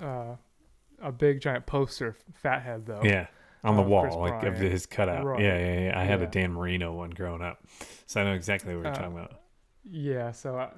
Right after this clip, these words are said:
Speaker 1: that was pretty awesome because we, uh, had just gotten married, just moved, you know,
Speaker 2: Mm-hmm.
Speaker 1: got in our house, and I did have a Cubs room,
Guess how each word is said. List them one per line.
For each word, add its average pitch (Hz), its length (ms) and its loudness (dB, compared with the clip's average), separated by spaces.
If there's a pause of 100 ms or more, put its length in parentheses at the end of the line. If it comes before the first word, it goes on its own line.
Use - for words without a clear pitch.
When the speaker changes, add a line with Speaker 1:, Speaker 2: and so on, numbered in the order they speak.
Speaker 1:
that 147 240 -4
was 139 160 -6
pretty 123 280 -6
awesome 117 400 -6
because 117 380 -10
we, 135 320 -4
uh, 120 280 -4
had 139 140 -6
just 151 200 2
gotten 151 200 0
married, 127 380 -2
just 131 460 -4
moved, 135 360 -6
you 160 140 -10
know, 117 240 -10 (300)
Speaker 2:
Mm-hmm. 95 300 0
Speaker 1:
got 131 180 -2
in 143 60 -4
our 139 100 -2
house, 120 680 -4
and 120 540 -8
I 139 140 -2
did 151 180 -4
have 185 160 0
a 185 60 -2
Cubs 139 340 2
room, 135 320 -8